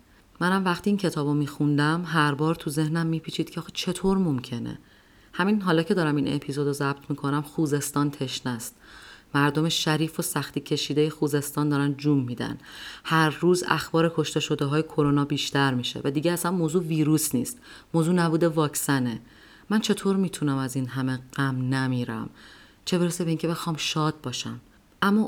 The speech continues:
اسقف و دالای لاما از تجربه های مثل همینا یا بدتر از اینا حرف می‌زنن و توضیح می‌دن که چطور تونستن اجازه ندن قلبشون سخت و سنگ بشه،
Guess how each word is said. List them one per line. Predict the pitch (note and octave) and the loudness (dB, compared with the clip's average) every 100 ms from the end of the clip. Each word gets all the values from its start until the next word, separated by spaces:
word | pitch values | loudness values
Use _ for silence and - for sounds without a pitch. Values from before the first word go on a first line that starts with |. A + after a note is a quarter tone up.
| F3+ | 0
اسقف | E3 - G3 G3 G#3 | -2 4 4 6 6
و | G#3 | 6
دالای | E3+ E3 D#3 D#3 | 4 4 4 2
لاما | D#3 D#3 F3 | 2 2 0
از | E3+ | -2
تجربه | - D3+ C3+ D3+ C#3+ | -2 -2 2 0 2
های | D3 E3 | 0 2
مثل | E3 D3 D3+ | 0 0 -2
همینا | C#3+ D#3 D3 C#3 C3 B2+ | 0 2 2 2 0 0
یا | C3+ | -2
بدتر | C3 C3 - C#3+ C#3 | -4 -8 -6 -4 -2
از | C3+ C3 | -2 -2
اینا | B2+ B2 A#2+ - - - - _ _ | -2 -4 -6 -16 -20 -20 -20 _ _
حرف | F#3 F#3+ - | -2 -2 0
می‌زنن | D#3 C#3 C3+ C3 | 0 2 0 -2
و | |
توضیح | D3 - F3 D#3 F#3 | -6 -2 -2 0 0
می‌دن | G3+ G3 F#3+ | 0 0 -2
که | G3+ | -4
چطور | - G3 F#3+ G#3 | -2 -4 2 0
تونستن | G#3 - F3+ D3 - C#3 B2 | 2 0 0 0 0 -2 0
اجازه | C#3+ D3+ C#3+ D#3+ | -2 0 0 0
ندن | E3 E3 D#3+ D3 B2+ | 2 2 2 2 0
قلبشون | A#2+ C3 C3 B2+ B2 C#3 B2+ | 0 0 0 0 -2 -4 -2
سخت | - - C3 - - | -4 -4 -6 -6 -6
و | |
سنگ | C3 - C3 B2+ A#2+ | -6 0 2 2 0
بشه، | B2 - B2 | -2 -4 -4